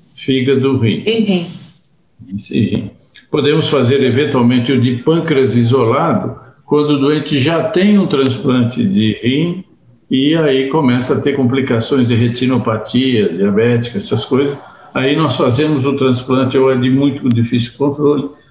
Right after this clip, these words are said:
Speaker 1: aí nós fazemos o contro-, o, o transplante só de pâncreas,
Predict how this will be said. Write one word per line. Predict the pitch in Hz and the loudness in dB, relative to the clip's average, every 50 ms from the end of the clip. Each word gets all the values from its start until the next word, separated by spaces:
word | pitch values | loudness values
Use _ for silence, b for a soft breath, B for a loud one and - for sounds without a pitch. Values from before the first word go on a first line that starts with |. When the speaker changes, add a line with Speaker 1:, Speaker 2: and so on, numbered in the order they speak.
| B B - | B B -4
Speaker 1:
aí | 117 139 151 | -2 0 0
nós | 165 165 135 117 | 0 0 -2 0
fazemos | - 147 123 123 120 151 156 151 135 123 117 | 0 0 0 2 2 2 2 2 2 2 2
o | 131 131 | 0 0
contro-, | - - 120 117 117 - 123 113 | 0 0 0 0 0 0 0 0
o, | - - 120 110 104 - - 113 117 | 0 0 0 0 0 0 0 -2 -2
o | 113 | -2
transplante | - 123 123 120 117 - - 123 107 - | -2 0 0 0 0 0 -2 -2 -2 -2
só | - - 123 120 | 0 0 0 0
de | 113 120 | 2 0
pâncreas, | 117 - 143 147 180 180 - - - 98 101 - - b b | -2 0 0 0 0 0 -2 -2 -2 -2 -2 -4 -10 b b